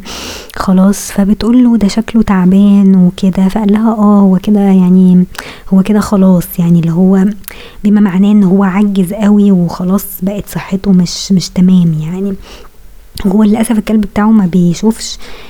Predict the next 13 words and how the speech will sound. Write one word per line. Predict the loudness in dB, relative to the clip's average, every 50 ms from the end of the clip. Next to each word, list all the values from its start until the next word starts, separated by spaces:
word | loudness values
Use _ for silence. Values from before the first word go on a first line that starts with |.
| -14 -6 -4
دلوقتي، | -2 0 0 0 -2 -2 -4 -8 -10 -6 -2 0 2 2 2 2
ف-، | 0 -2 -4 -4 -2 -2 -2 -4 -4 -4 -4 -4 -6 -6 -8 -10 -12 -14 -16 -20 -20 -16 -16 -14 -14 -16 -18 -20 -20 -18 -14 -4
فالموضوع | 0 2 2 4 4 2 2 0
بيبقى | 0 0 -2 -2 -2 -2 -4
صعب | -4 -2 -2 0 0 0 -2 -2 -4
يعني. | -6 -6 -6 -6 -8 -6 -4 -4 -4 -4 -6 -6 -6 -6 -6 -6 -6 -8 -10 -14 -20 -20 -20 -20 -20 -20 -20 -20 -20 -20 -20 -20 -20 -20 -20 -20 -16 -16 -8
ففي | -4 -4 -4 -2 -4
احتمال | -6 -4 -2 -2 -2 0 0
إن | 0 2
هو | 2 2
يموت | 2 2 0 0 -2
قريب | -2 -2 0 0 2 2 2 2 2 2 0
يعني. | 0 0 0 0 2 2 2 2 0